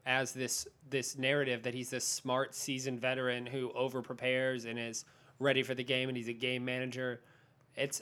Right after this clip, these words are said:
not what I expected to see, but it definitely is what we saw towards the end of that game. He just, I felt like he lost control. But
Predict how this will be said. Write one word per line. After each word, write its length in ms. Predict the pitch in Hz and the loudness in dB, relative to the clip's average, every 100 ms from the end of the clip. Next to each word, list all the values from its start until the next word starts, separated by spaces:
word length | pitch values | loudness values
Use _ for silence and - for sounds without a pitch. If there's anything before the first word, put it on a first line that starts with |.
| - | -4
not 320 | 151 143 143 | 0 0 2
what 140 | 135 127 | 0 0
I 100 | 110 | -2
expected 440 | 107 113 107 110 | -4 -8 -8 -12
to 60 | 107 | -10
see, 220 | - 113 | -8 -6
but 160 | 110 | -8
it 100 | 110 | -8
definitely 340 | 110 123 117 117 | -2 -2 -2 -6
is 80 | 110 | -6
what 100 | 107 | -6
we 60 | |
saw 180 | 107 120 | -4 -6
towards 220 | 107 110 | -6 -8
the 60 | 110 | -8
end 100 | 110 | -8
of 40 | 107 | -10
that 80 | |
game. 180 | 110 110 | -8 -10
He 80 | 107 | -10
just, 320 | 104 - - - _ _ _ _ _ | -12 -14 -14 -18 _ _ _ _ _
I 100 | - | -10
felt 220 | - 147 | -4 -2
like 120 | 135 | -2
he 40 | 110 | -6
lost 220 | 110 110 | -8 -8
control. 240 | 113 127 - | -8 -10 0
But 220 | 156 | 0